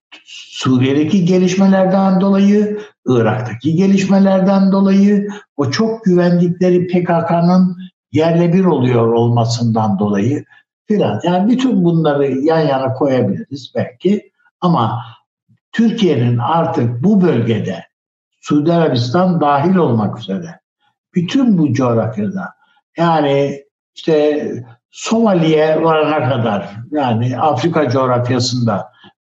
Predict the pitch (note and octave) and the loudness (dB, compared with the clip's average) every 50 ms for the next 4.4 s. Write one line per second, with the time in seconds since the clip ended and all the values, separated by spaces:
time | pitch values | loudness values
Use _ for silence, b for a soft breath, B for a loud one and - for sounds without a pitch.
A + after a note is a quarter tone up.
0 | _ - G#3 A3+ A3 A3 - - - F3+ F3 E3+ - - B3 A#3 A3 G#3+ G#3 G3 | _ 0 0 0 0 -2 -4 -4 -2 0 0 0 2 0 0 2 2 2 2 2
1 | F#3 F#3+ F#3+ F3+ E3+ F#3+ F#3+ F#3 F#3+ F#3+ F3 E3+ - G3 F#3 F#3 F#3+ F#3 F#3 F#3 | 2 2 2 2 2 2 2 2 2 2 0 0 0 0 0 0 2 2 2 2
2 | F#3 F3+ E3+ F#3 F#3 F3+ E3+ F3 - b b b b b _ _ - E3 E3 E3 | 2 2 2 2 2 0 -2 -4 -8 b b b b b _ _ -2 0 0 2
3 | D#3+ D#3+ D3+ D3+ - - _ _ _ - - C#4 D4+ E4 C#4+ D4+ - F#3 D#3+ - | 2 0 0 -2 -4 -8 _ _ _ -6 -2 0 2 2 2 2 2 2 2 0
4 | - - C#3 C#3 A2+ - - - | 0 0 0 0 0 -2 -4 -8